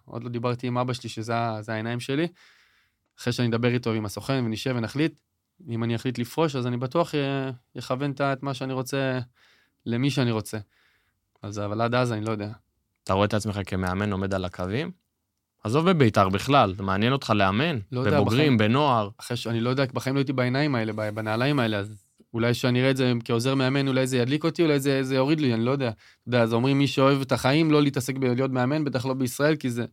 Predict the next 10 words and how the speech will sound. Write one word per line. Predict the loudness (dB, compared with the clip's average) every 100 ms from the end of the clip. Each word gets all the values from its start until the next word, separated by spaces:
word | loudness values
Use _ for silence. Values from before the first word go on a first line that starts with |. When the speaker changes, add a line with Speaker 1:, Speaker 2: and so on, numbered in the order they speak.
| _ _ _ _ -4
Speaker 1:
תפקיד | -2 2 2
כפוי | 2 2
טובה", | 2 0 -2
כמו | -4 -4
שחקן. | -6 -4 -4 -4 _ _ _ _ _ _ _ _ _ -8
אבל, | -6 -4
אה, |
יכול | -4 -2 0
להיות | 0
שכן. | 0 2 0